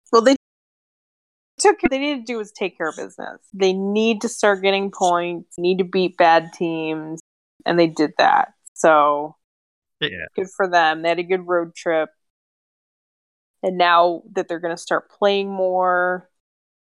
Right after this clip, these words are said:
Speaker 1: it just has to continue.
Speaker 2: Yeah, and I think, I mean, the scoring is awesome. I mean, that,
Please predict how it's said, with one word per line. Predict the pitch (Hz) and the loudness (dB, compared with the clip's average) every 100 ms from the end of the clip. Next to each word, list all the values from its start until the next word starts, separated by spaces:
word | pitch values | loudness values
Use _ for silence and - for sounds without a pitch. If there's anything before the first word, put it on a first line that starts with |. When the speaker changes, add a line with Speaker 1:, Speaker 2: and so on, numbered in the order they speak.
| _ _ - | _ _ -14
Speaker 1:
it | 190 | -8
just | 170 160 | -6 -4
has | - 151 - | 0 0 0
to | 175 165 | -6 -8
continue. | 139 160 175 160 - 92 180 185 _ _ _ _ _ _ _ _ _ _ _ | -8 -8 -6 -6 -8 -8 -8 -10 _ _ _ _ _ _ _ _ _ _ _
Speaker 2:
Yeah, | 120 98 | 2 2
and | 101 | 2
I | 120 | 0
think, | 151 135 - _ _ - | 0 -2 -4 _ _ -8
I | 120 | -4
mean, | 123 | 0
the | 113 | 0
scoring | - 151 175 127 | 2 6 6 6
is | 104 | 2
awesome. | 92 95 98 - 76 - _ _ | 2 0 -2 -4 -12 -16 _ _
I | 85 92 | -14 -12
mean, | 92 | -8
that, | 92 98 | -8 -8